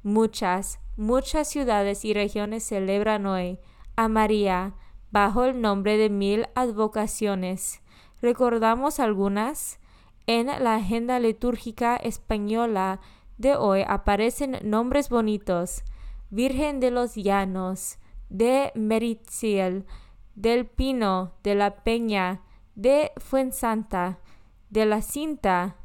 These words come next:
de Montserrat, de Covadonga, de la Vega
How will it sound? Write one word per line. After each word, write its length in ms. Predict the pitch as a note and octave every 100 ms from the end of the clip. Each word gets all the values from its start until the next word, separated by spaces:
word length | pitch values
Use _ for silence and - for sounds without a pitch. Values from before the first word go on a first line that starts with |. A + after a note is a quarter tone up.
| -
de 420 | G3 A#3 D4 D4+ -
Montserrat, 800 | G#3 A3+ A3+ - G#3+ F#3 F3 - - - - - - -
de 560 | F#3+ A#3 A#3+ C4 - -
Covadonga, 1000 | A#3 A3+ G#3+ F#3+ A3+ C#4 A3 F3 F3 F3+ -
de 240 | G#3 G3+ G#3
la 180 | G3+ G3
Vega 640 | G#3+ A3+ G3 F3 F#3